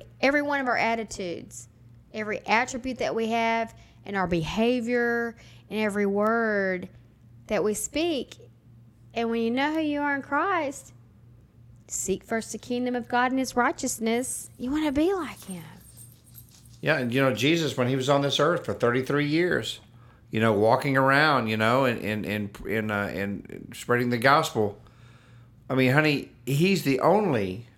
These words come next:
Speaker 2: one who's been on this earth who didn't sin.
Speaker 1: Mm.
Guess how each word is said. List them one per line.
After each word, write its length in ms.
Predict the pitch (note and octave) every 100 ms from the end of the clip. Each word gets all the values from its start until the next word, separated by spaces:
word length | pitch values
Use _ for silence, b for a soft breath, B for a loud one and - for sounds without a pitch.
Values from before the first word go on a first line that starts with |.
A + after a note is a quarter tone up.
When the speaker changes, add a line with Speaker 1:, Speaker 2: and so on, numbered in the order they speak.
| -
Speaker 2:
one 600 | A2 A2+ A2 A2 A2 - - - - -
who's 220 | C3 A#2+
been 180 | G#2 B2+
on 240 | A2+ C#3+ D#3
this 220 | A#2 F#2
earth 540 | D3 E3 A#2 G#2 - - b b b b b b b b -
who 120 | -
didn't 240 | C#3 F3+ C#3+
sin. 440 | - G#3+ A#3+ D#3+ G2 - - - -
Speaker 1:
Mm. 800 | G3 G3 G3 G#3 G#3+ A3 A3